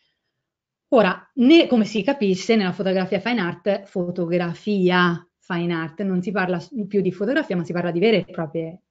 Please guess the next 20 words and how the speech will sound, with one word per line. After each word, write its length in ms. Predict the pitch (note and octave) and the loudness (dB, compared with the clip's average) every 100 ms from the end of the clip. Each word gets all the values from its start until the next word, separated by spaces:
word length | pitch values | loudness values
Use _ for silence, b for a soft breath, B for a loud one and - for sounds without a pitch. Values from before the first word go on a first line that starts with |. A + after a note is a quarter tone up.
| _ | _
opere 300 | G3+ D#3 E3+ | -6 -4 -2
d'arte, 340 | D#3 C#3 - - | -4 -8 -14 -4
no? 300 | A3 D#4+ b b b b b _ | 0 0 b b b b b _
Eh, 720 | G#3+ E3+ E3 E3 E3+ F3+ - G3+ | -2 0 0 -2 -6 -8 -14 -12
cioè 140 | F#3+ | -6
non 100 | E3+ | -6
si 80 | D3+ | -2
parla 200 | E3+ E3+ | 0 0
più 100 | F3 | 0
di 100 | E3 | 0
fotografie, 840 | - E3 E3 D3+ G#3 F3 E3+ D3 G#3+ | 0 0 0 -2 0 4 4 2 0
volevo 280 | F3 E3 | 0 0
scrivere, 560 | D#3+ - D#3 D#3+ E3 - - | -2 -6 -6 -6 -10 -16 -2
ma 160 | A#3+ | 2
di 100 | A#3+ | 4
vere 160 | F3+ F3 | 4 4
e 60 | D#3+ | 2
proprie 380 | E3 D#3 - - | -2 -2 -8 0
opere 360 | G3+ F3 E3+ | 2 4 2
d'arte. 560 | D#3 C#3 D3 _ D#3 | 0 -4 -12 _ -16